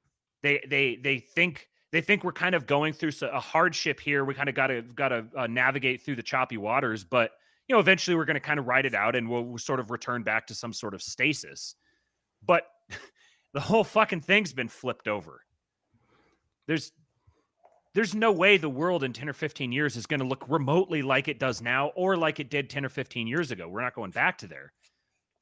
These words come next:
But the agreeable, temperamented people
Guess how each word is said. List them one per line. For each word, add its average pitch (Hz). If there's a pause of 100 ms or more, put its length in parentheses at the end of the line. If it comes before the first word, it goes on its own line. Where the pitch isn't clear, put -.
(240)
But 156
the 170
agreeable, 165
temperamented 151
people 123